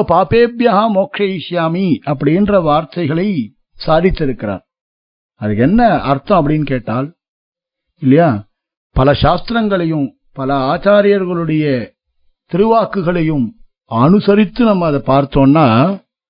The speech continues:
மோக்ஷார்த்தமாக யார் ஒருவன் பிரபத்தியை செய்து கொள்கிறானோ அவனுக்கு பின் பாபங்கள், அதாவது அவன் தெரிந்தே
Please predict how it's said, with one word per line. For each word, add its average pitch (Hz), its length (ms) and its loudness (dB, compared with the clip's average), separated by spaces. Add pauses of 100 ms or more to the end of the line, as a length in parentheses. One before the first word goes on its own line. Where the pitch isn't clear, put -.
(220)
மோக்ஷார்த்தமாக 214 1300 2 (460)
யார் 175 320 4
ஒருவன் 190 420 2 (140)
பிரபத்தியை 180 680 0 (120)
செய்து 185 320 0
கொள்கிறானோ 156 720 2 (720)
அவனுக்கு 196 500 2 (1300)
பின் 294 200 2 (100)
பாபங்கள், 202 560 -2 (160)
அதாவது 185 460 2
அவன் 160 240 2
தெரிந்தே 208 500 -2